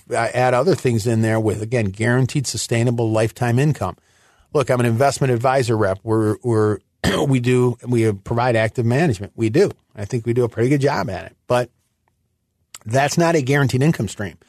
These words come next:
Look, we have a dividend portfolio, and I, I like dividend strategies. I like them in Roth as too, because then the dividends reinvest and it can continue to grow. And by the way, dividends tax-free, the growth of the underlying stock tax-free.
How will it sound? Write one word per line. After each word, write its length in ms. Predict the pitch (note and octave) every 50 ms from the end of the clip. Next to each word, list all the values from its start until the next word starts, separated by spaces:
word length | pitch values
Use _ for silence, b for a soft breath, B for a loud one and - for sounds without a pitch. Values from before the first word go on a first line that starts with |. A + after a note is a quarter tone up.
| b b b b b b b b
Look, 160 | - D#3+ -
we 80 | E3+
have 80 | F3 C#3+
a 60 | C3
dividend 400 | A#2 A#2+ C3+ D3 F#3+ F3 C3+ G#2
portfolio, 640 | - B2+ A2 G2+ - - A#2 G#2 G#2 G#2+ A2+ A#2 A#2+
and 80 | A#2 A2
I, 180 | G#2+ A2 G#2 -
I 140 | A2+ A2+
like 380 | A#2+ B2 A2+ A#2+ C3+ C#3+ A2 -
dividend 340 | - C3 B2 B2 A#2 G#2+ G2
strategies. 640 | - - A#2+ A#2+ C3+ D3+ C#3+ A2+ G2+ G2+ A2+ A2+ A2
I 80 | F#2+
like 220 | F#2+ G2 G#2+ G#2 -
them 100 | F#2+ F2+
in 60 | F2
Roth 480 | F2+ F#2+ A#2+ C#3+ C3+ A#2 - - - _ _ _ - - -
as 220 | - F#2+ F2+ -
too, 480 | - - - C#3+ D3+ F3 G3+ D3+ G#2+ G#2 b b b b b b b b b b
because 240 | - G#2+ A2+ G2+
then 160 | G#2+ B2 B2 A#2
the 80 | A2+
dividends 400 | G#2+ A#2+ A#2+ A#2+ B2 B2 A#2 G#2+
reinvest 560 | A#2 A#2+ A#2 A2 G#2+ G2+ A#2 A#2 B2 A#2+ -
and 80 | - G#2+
it 60 | F#2
can 100 | - G2+
continue 380 | F#2+ - G2 - A#2 A#2 A2 G#2
to 60 | G2+
grow. 200 | G2+ G#2+ A2+ B2+
And 100 | C3 A2
by 200 | G2+ A#2 C3+ C#3
the 80 | C3+ B2
way, 300 | B2+ C3+ C#3 C#3+ C#3+ - b b b b b b
dividends 400 | - A#2 B2+ C3+ C#3 C#3 C3 -
tax-free, 580 | - C#3 C3+ C3+ C3 - - - B2+ B2+ B2+ B2+
the 100 | A#2+ G#2+
growth 340 | G2 A2 A#2 A#2 A#2+ - -
of 60 | B2
the 100 | A#2 A#2
underlying 360 | A#2+ A#2+ A#2+ A#2+ A#2 A2+ A2
stock 320 | - - B2 A#2+ A#2+ A#2 -
tax-free. 600 | - B2 A#2+ A2 - - - B2 B2 B2 A2+